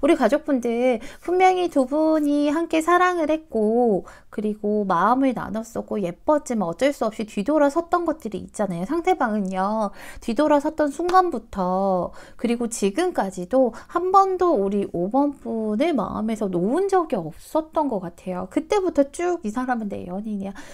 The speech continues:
진짜 내 옆에 있을 사람은 우리 오 번 분이야."라고 계속해서 생각을 하셨고,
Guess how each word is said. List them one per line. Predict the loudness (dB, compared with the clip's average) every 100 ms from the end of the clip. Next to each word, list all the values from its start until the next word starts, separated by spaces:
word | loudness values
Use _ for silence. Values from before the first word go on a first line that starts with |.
| -14
진짜 | -8 0 2
내 | 2 2 -2 -4
옆에 | -6 0 0
있을 | 0 -6
사람은 | -4 -4 -2 -2
우리 | -2 -2
오 | -2 0
번 | 4 2 2
분이야."라고 | -4 -2 -2 -2 -2 -4 -4 -6
계속해서 | -6 -6 -6 -8 -8 -6 -4
생각을 | -2 -2 0 0 0 0
하셨고, | 0 -2 -4 -6 0 2 0